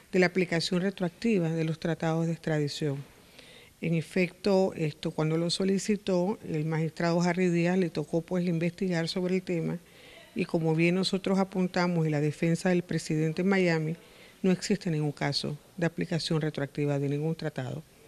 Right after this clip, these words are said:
eh, de extradición. Esto, y por consiguiente, los dos precedentes que aportó, uno era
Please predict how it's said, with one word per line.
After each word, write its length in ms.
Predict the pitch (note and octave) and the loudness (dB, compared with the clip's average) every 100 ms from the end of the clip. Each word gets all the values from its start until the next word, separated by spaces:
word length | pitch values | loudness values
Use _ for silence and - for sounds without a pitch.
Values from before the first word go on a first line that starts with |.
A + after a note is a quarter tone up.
| - - - - - - | -20 -20 -20 -20 -20 -14
eh, 320 | - D#3 D3 D3+ | -4 -2 0 0
de 60 | |
extradición. 640 | D#3 - D#3+ C#3 - C3+ - - - - - - - - - - - | -2 2 2 2 0 -4 -8 -14 -20 -20 -20 -20 -18 -18 -20 -20 -12
Esto, 540 | - E3+ D3+ - E3 D3+ | -2 0 0 -2 2 2
y 80 | D#3 | 0
por 240 | F3 D#3+ | -2 -2
consiguiente, 880 | E3 E3 - E3+ F3+ G3+ A3 A3 G#3+ | 0 0 2 4 4 4 4 4 4
los 480 | F3 D#3+ D#3+ - - - - - | 2 2 0 -2 -8 -14 -20 -8
dos 240 | F3 G#3 | 2 2
precedentes 640 | - A3+ - F#3 E3+ G3+ | 6 4 6 6 6 2
que 80 | - | 0
aportó, 520 | F#3+ - D#3 - F3 - | -2 -4 -4 2 2 4
uno 380 | G#3+ A3+ G#3+ G3+ | 4 6 6 6
era 360 | G3 A3+ C4 | 6 4 2